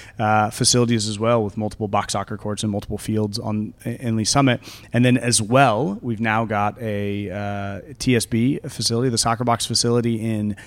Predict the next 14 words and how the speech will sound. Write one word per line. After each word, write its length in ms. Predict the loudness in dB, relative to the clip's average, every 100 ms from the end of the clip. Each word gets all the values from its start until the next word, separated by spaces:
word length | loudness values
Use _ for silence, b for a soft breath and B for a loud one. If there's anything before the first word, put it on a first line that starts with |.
| B
Dallas, 340 | 4 4 4 4
Texas, 460 | 2 0 0 0
soon 240 | 2 2 2
to 40 |
be 120 | 0
Houston, 400 | -2 -4 -2 -2
Texas, 480 | -2 -2 -2 -2 -4 B B B
um, 380 | -2 0 0 0
Saint 240 | -2 -4 0
Louis, 420 | 2 4 2 -2
Omaha, 580 | -2 -2 0 0 0 0 B B B B
uh, 640 | -8 -4 -4 -4 -4 -6 -8
Northwest 540 | -6 -6 -6 -6 -2
Arkansas, 720 | -2 0 0 2 2 4 4